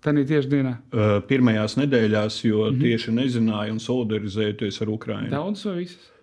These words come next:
Speaker 2: Ā, ļoti daudz, es tev nemācēšu šobrīd pateikt statistiski.
Speaker 1: Tad daudz vai visas?
Speaker 2: Visas nē,
Speaker 1: Nu, tad,
Speaker 2: protams.
Speaker 1: nu, tad šeit
Speaker 2: Bet
Speaker 1: arī, tad šeit arī,
Speaker 2: solidarizējoties
Speaker 1: tad,
Speaker 2: ļoti daudz
Speaker 1: tad šeit
Speaker 2: pasākumu
Speaker 1: arī,
Speaker 2: tika
Speaker 1: nu,
Speaker 2: atcelti.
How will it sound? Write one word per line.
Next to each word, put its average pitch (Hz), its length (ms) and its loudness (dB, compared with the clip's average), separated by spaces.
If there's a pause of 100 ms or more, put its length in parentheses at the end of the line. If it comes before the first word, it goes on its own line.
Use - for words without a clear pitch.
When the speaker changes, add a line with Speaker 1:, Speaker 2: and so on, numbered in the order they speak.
Speaker 2:
Ā, 107 200 2 (720)
ļoti 120 300 4
daudz, 123 340 2
es - 80 -8
tev 117 100 4
nemācēšu 113 560 2
šobrīd 107 380 -2
pateikt 113 340 0
statistiski. - 600 -4
Speaker 1:
Tad 127 180 0
daudz 165 400 -2
vai 170 120 -2
visas? 165 340 -6 (440)
Speaker 2:
Visas 107 500 -2
nē, 147 140 2 (260)
Speaker 1:
Nu, 139 100 0
tad, 131 220 4
Speaker 2:
protams. 139 300 -8 (240)
Speaker 1:
nu, 139 140 -4
tad 147 160 -2
šeit - 140 4
Speaker 2:
Bet 110 100 6
Speaker 1:
arī, - 0 -
tad - 100 4
šeit 214 100 2
arī, - 0 -
Speaker 2:
solidarizējoties 185 840 4
Speaker 1:
tad, 147 100 8
Speaker 2:
ļoti 139 200 4
daudz 113 300 4
Speaker 1:
tad 127 160 2
šeit 180 260 2
Speaker 2:
pasākumu 185 140 4
Speaker 1:
arī, 170 100 4
Speaker 2:
tika 135 160 4
Speaker 1:
nu, 117 140 4
Speaker 2:
atcelti. 113 220 0